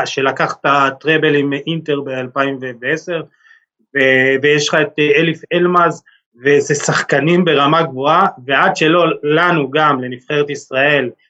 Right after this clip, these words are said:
יהיו שחקנים מובילים, או, או שחקני ליגה לגיטימיים בחמש הליגות הבכירות באירופה, אנחנו לא נתקדם, ובאמת, אה, אנחנו צריכים לשאוף לזה.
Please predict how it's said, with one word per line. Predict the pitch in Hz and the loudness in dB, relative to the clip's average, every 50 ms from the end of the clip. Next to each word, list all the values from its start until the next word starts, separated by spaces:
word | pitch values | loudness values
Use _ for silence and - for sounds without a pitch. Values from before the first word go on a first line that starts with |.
| _ _ - | _ _ -6
יהיו | - 131 165 170 151 | -2 0 2 2 2
שחקנים | 147 - 160 - - - 131 127 143 156 151 139 127 131 _ _ _ _ _ _ _ | 0 -2 -4 -4 -2 -2 -2 0 0 0 0 -2 -4 -6 _ _ _ _ _ _ _
מובילים, | - 127 131 131 123 131 135 135 151 175 180 170 156 143 | -10 -8 -8 -4 -2 0 0 2 2 2 2 2 2 0
או, | 139 - 135 139 135 135 131 - | -2 -4 -4 -4 -4 -6 -6 -8
או | 139 135 | -12 -12
שחקני | 131 - - 139 - - 147 156 175 185 | -10 -8 -8 -8 -4 -2 0 2 2 4
ליגה | 180 185 190 160 196 185 | 4 4 2 2 2 2
לגיטימיים | 175 156 127 135 135 131 - 175 175 175 156 135 | 0 0 -2 -6 -8 -4 -2 0 0 0 0 -2
בחמש | 127 131 127 123 123 123 123 - - - - - - - - - 131 135 156 175 170 - | -4 -4 -4 -6 -6 -10 -12 -16 -18 -18 -20 -18 -16 -14 -12 -10 -6 -2 -2 -2 -2 -2
הליגות | 151 143 160 156 165 156 | -4 -4 -4 -6 -6 -8
הבכירות | 151 147 - - 151 151 151 - | -10 -12 -12 -12 -12 -12 -10 -10
באירופה, | 143 131 131 170 175 - - - - _ _ _ _ _ _ _ - | -10 -8 -8 -8 -6 -2 -2 -4 -4 _ _ _ _ _ _ _ 0
אנחנו | 131 139 143 143 135 - - 156 156 156 156 156 156 156 - _ _ _ _ _ | 2 2 2 2 0 -2 -2 -2 0 0 0 -2 -4 -6 -10 _ _ _ _ _
לא | 170 170 180 190 208 | -6 0 2 2 4
נתקדם, | 208 214 214 - 196 180 185 214 202 151 139 123 | 4 2 0 0 0 2 4 2 2 2 -2 -4
ובאמת, | 123 131 123 - 135 135 147 160 165 165 - - | -8 -10 -10 -8 -6 -4 -2 -2 -2 -2 -2 0
אה, | 185 175 170 170 | 2 2 4 2
אנחנו | 156 151 151 151 - 143 139 147 143 - 143 143 - _ _ _ _ _ _ | 2 0 -4 -6 -8 -8 -8 -10 -12 -14 -18 -20 -20 _ _ _ _ _ _
צריכים | - - - - 165 175 | -20 -12 -8 -4 -2 0
לשאוף | 170 160 - - 143 - - - | 0 -2 -2 -4 -4 -4 -4 -2
לזה. | 135 123 123 156 | -2 0 2 2